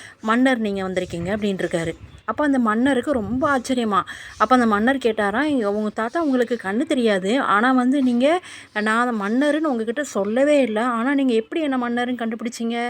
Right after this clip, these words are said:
அப்படின்னு சொல்லி அந்த மன்னர் கேட்டிருக்காரு. அதுக்கு அந்த தாத்தா சொல்லியிருக்காரு, "மொத போனவன் வந்து, அஹ், என்னை வந்து மரியாதை இல்லாம பேசினான், அவன் வந்து 'ஏ கிழவா' அப்படின்னு சொல்லி சொன்னான், அஹ், அதோடு வந்து அவனோட அறியாமையை காட்சி காமிச்சது.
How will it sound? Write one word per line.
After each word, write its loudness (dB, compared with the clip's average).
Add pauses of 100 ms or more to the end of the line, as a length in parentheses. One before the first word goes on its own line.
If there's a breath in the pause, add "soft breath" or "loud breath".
(320 loud breath)
அப்படின்னு -2
சொல்லி 0
அந்த 0
மன்னர் -2
கேட்டிருக்காரு. -2 (320 loud breath)
அதுக்கு -2
அந்த -4
தாத்தா 0
சொல்லியிருக்காரு, -2
"மொத 0
போனவன் -4
வந்து, -4 (480 loud breath)
அஹ், -2
என்னை 0
வந்து -2
மரியாதை 0
இல்லாம -2
பேசினான், 0 (260)
அவன் 0
வந்து 0
'ஏ 0
கிழவா' 2
அப்படின்னு -4
சொல்லி -6
சொன்னான், 0 (380 loud breath)
அஹ், 0
அதோடு 0
வந்து 0
அவனோட -2
அறியாமையை -2
காட்சி -6
காமிச்சது. -2